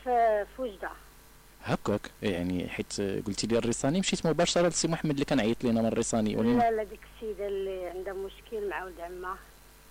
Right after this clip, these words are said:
Speaker 2: أييه، بشرى.
Speaker 1: أييه، بشرى.
Speaker 2: آه.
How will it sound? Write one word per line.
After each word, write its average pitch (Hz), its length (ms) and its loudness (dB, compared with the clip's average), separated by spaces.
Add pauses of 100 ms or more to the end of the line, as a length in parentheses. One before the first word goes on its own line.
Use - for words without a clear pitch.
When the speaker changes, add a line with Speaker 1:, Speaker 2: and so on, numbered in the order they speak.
(500)
Speaker 2:
أييه، 90 560 0
بشرى. 95 380 2 (640)
Speaker 1:
أييه، 190 400 -10 (140)
بشرى. 175 400 -12
Speaker 2:
آه. 78 240 -4